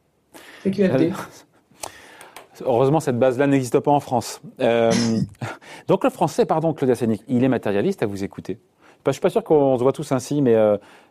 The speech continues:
Speaker 2: parce que
Speaker 1: Je
Speaker 2: la
Speaker 1: ouais.
Speaker 2: richesse personnelle, vous nous dites, est une des clés du bonheur des Français. C'est ça qui ressort.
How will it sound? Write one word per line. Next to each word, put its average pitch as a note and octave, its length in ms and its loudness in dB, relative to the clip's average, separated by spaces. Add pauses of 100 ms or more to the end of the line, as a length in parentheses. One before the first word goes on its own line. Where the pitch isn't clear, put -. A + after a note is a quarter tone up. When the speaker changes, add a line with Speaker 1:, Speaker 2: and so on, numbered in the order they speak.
(160)
Speaker 2:
parce - 120 -4
que - 80 -2
Speaker 1:
Je - 40 2
Speaker 2:
la A#2 80 2
Speaker 1:
ouais. A#2 60 0
Speaker 2:
richesse G3 240 -4
personnelle, D3+ 400 -2
vous B2 100 -2
nous A2+ 100 0
dites, D#3 200 -2
est - 160 -4
une G#2 280 -4 (360)
des G#2+ 220 -4
clés D#3 260 0
du C3 180 -4
bonheur A2 240 -2
des G#2 80 -2
Français. B2 300 -12 (100)
C'est - 120 -20
ça F3 100 -8
qui - 120 -12
ressort. - 320 -16